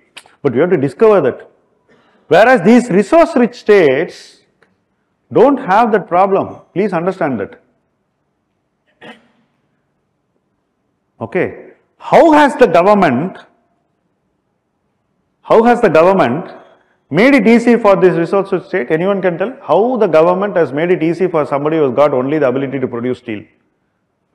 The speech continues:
or power? Huh? They have, they have taken the infrastructure budget from two lakh per, uh, crore per annum pre-covid to ten lakh crores. How much?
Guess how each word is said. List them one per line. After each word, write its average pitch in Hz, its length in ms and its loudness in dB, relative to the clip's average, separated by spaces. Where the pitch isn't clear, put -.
or 139 180 2
power? 127 460 0
Huh? 208 260 -4
They 120 100 -2
have, 127 500 -4
they 135 100 -2
have 135 140 0
taken 196 360 -2
the 180 340 2
infrastructure 180 600 -4
budget 143 340 -2
from 127 600 -6
two 226 200 6
lakh 233 340 4
per, 180 240 2
uh, 135 540 0
crore 170 280 2
per 160 140 2
annum 147 300 0
pre-covid 151 480 -2
to 170 80 -2
ten 135 240 0
lakh 143 180 0
crores. 117 360 -6
How 147 120 0
much? 226 180 0